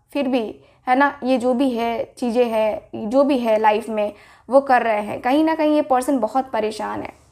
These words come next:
बहुत परेशान। कल, अ, से ही मुझे जहाँ तक दिख रहा है कि ये पर्सन परेशान है और, अ,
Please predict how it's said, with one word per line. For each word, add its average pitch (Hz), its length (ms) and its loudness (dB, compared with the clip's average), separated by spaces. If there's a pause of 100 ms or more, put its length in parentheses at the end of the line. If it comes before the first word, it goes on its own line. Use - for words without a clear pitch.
(140)
बहुत 233 380 2
परेशान। 208 580 -6 (560)
कल, 285 240 8
अ, 214 920 -2
से 302 280 0
ही 320 320 4
मुझे 262 240 2
जहाँ 247 240 -4
तक 254 180 -4
दिख 220 180 -4
रहा 233 120 0
है 240 60 -2
कि 269 100 -6
ये 254 60 0
पर्सन 240 380 -2
परेशान 214 520 -2
है 220 260 -4
और, 196 400 2
अ, 190 240 0